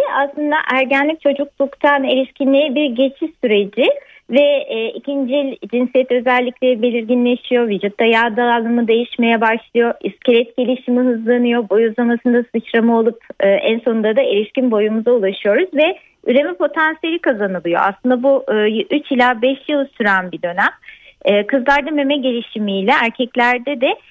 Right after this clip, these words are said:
testislerin boyutlarının artmasıyla biz aslında ergenliğin başladığını, e,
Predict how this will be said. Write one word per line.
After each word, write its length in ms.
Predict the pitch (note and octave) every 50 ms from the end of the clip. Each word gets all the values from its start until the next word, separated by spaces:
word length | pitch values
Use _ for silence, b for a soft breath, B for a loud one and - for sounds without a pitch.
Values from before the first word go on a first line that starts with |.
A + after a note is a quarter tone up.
| B B _
testislerin 720 | - D#4+ D#4+ D4+ - - B3+ - _ B3+ C4 C#4 D#4+ D4+ B3
boyutlarının 540 | A#3+ B3 B3+ B3+ - A#3 A#3+ B3 D#4 F#4+
artmasıyla 800 | F4+ C4 A#3+ A#3+ - - B3+ C4 B3+ - - D4+ D4 C4 A#3 G3
biz 140 | F#3+ F3+ E3+ F3 _ -
aslında 600 | - G3+ F#3+ F#3 - _ - G3+ G3 F#3+ G3 - -
ergenliğin 580 | - G#3+ G#3+ G#3 G#3 G3 G3 F#3+ F#3+ F#3+ F#3 F#3
başladığını, 760 | G3 F#3+ F#3+ F#3 _ - F#3+ F3+ F3 F3+ F#3 F3+ F3 F3 F3
e, 300 | E3+ D#3+ - - - D#3